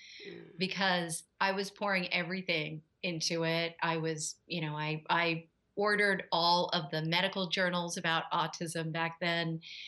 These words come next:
Speaker 2: And so I was reading what the doctors were reading. <laughs> Like, I
Speaker 1: They
Speaker 2: really
Speaker 1: probably
Speaker 2: understood.
Speaker 1: asked you, like they used to ask me, "Well, are you a doctor?" I'm like, "No, I'm a mother." <laughs>
Speaker 2: <laughs>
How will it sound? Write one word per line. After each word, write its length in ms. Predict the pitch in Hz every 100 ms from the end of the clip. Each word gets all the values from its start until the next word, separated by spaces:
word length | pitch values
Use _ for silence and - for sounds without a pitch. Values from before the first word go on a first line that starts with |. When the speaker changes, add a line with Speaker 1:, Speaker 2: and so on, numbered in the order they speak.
| - -
Speaker 2:
And 280 | 185 175 165
so 220 | - 202
I 180 | - 190
was 180 | 196 190
reading 300 | 185 185 180
what 140 | 170
the 60 | 170
doctors 600 | 170 151 156 175 165 -
were 160 | 175
reading. 400 | 165 180 180 190 202 -
<laughs> 100 | 240 - - -
Like, 200 | - -
I 100 | -
Speaker 1:
They 100 | 196
Speaker 2:
really 120 | 320 -
Speaker 1:
probably 280 | 381 392 349
Speaker 2:
understood. 160 | 285
Speaker 1:
asked 140 | 294 -
you, 160 | 320
like 180 | 339 254
they 140 | 269 269
used 160 | 330
to 60 | 262
ask 200 | 254 269
me, 180 | 285 294
"Well, 140 | 240
are 100 | 233
you 140 | 254 320
a 60 |
doctor?" 340 | 220 240 277 311
I'm 80 | 254
like, 160 | 208
"No, 240 | 196 208 262 403
I'm 140 | 311 320
a 40 |
mother." 440 | 311 233 170 139 160 190 -
<laughs> 140 | 392 381 440 - 554 - - - - - _ _
Speaker 2:
<laughs> 80 | 269